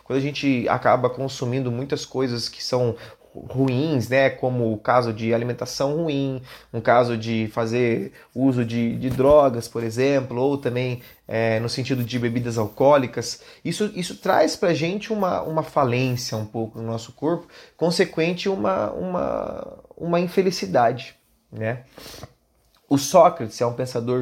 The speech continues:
grego que ele vai falar de uma forma diferente, né? Um filósofo grego. É,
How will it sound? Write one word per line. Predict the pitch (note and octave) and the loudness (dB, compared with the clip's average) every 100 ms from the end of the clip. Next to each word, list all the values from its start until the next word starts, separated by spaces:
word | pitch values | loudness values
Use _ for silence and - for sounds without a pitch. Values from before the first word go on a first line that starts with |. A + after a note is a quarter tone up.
| A2 | -2
grego | A2 B2 C3 B2 A#2 | -2 0 0 0 -4
que | A#2+ | -2
ele | |
vai | A#2+ B2+ | 0 0
falar | B2 B2+ | 2 2
de | B2 | 2
uma | B2 B2 | -2 -2
forma | B2+ B2+ B2 | -2 -2 -2
diferente, | - C#3+ D#3 F3 - | -6 -6 -4 -6 -8
né? | G#2 | -8
Um | A2 | -8
filósofo | - A2 B2 B2 - - | -6 2 4 4 0 -8
grego. | B2 B2+ C3 - - - - | -4 -4 -6 -20 -20 -20 -2
É, | B2 B2 B2 A#2+ A2+ | 4 6 8 6 4